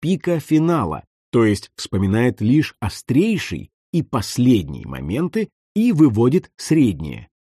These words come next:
Это принципиально влияет на все наши практические решения. Канеман занялся изучением переживающего «я»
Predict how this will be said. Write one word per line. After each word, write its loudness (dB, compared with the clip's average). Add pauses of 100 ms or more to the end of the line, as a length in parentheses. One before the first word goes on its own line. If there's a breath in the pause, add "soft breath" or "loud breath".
(200)
Это 0
принципиально 2
влияет 2
на 0
все -2
наши -2
практические -4
решения. -4 (480)
Канеман 2
занялся 0
изучением 0
переживающего 0
«я» -6